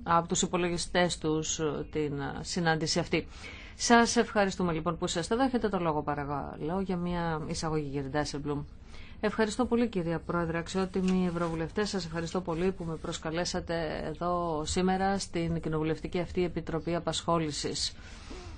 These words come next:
Ο μόνιμος οικονομικός διάλογος με μένα, Πρόεδρο, γίνεται βέβαια στην εκον. Η Επιτροπή Απασχόλησης όμως καταλαβαίνουμε ότι ενδιαφέρεται πάρα πολύ για το ελληνικό πρόγραμμα,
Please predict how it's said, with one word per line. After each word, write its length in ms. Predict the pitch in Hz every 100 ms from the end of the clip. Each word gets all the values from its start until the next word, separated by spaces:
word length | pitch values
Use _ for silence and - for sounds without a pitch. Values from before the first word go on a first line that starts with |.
| - - - - -
Ο 80 | 208 208 202 202
μόνιμος 720 | 196 196 202 226 254 240 214
οικονομικός 880 | 226 196 185 185 185 202 202 - - 180 175
διάλογος 880 | 170 180 196 214 208 220 226 - - 214 202 190 180 - - - - -
με 220 | 180 180
μένα, 680 | 180 190 208 165 156 156 156 - - -
Πρόεδρο, 640 | 175 175 185 196 220 226
γίνεται 360 | 208 208 202 185
βέβαια 260 | 190 190
στην 200 | 190 190
εκον. 440 | 185 175 180 156 139 - - - - -
Η 360 | 208 202 196 196
Επιτροπή 300 | 190 202 262
Απασχόλησης 600 | 233 - 214 190 180 220
όμως 220 | 277 262
καταλαβαίνουμε 540 | 208 185 180 202 247
ότι 100 | 240
ενδιαφέρεται 460 | 196 175 202 202 196
πάρα 280 | 190 190 170
πολύ 400 | 170 170 180 180
για 200 | 165 156
το 80 | 160
ελληνικό 720 | 156 156 156 170 165 156 151
πρόγραμμα, 520 | 175 196 214 220 247